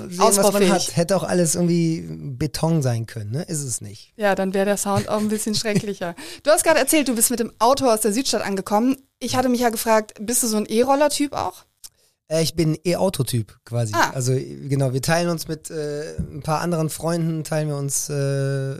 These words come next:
Speaker 1: ein Auto, mit dem wir ein bisschen durch die Gegend fahren ab und zu. Ansonsten bin ich aber, am Anfang fand ich, äh, hier E-Roller und E-Scooter, äh, völlig affig.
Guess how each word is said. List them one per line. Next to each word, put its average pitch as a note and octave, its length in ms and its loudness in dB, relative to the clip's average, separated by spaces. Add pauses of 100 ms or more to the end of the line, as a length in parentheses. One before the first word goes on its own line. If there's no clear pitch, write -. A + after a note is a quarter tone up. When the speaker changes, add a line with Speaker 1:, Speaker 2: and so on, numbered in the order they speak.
Speaker 1:
ein D3 120 -6
Auto, D3+ 340 -2
mit D3 180 -4
dem C#3+ 100 -2
wir C#3+ 60 0
ein C3+ 40 -2
bisschen C3+ 160 -4
durch C3 100 -2
die C#3 100 -6
Gegend B2+ 240 0
fahren B2 240 -2
ab C3 140 -8
und C3 80 -2
zu. C#3 220 -4 (500)
Ansonsten F3 720 2
bin E3+ 280 0
ich F#3+ 200 0
aber, D#3+ 180 2
am D3+ 100 -2
Anfang G3 280 -2
fand F3 200 0
ich, E3+ 200 -4
äh, E3 200 2
hier D3+ 460 0
E-Roller D#3+ 500 0
und D3+ 160 -2
E-Scooter, D#3 680 -2 (540)
äh, C3+ 460 0
völlig D3+ 440 -2
affig. G3+ 460 -6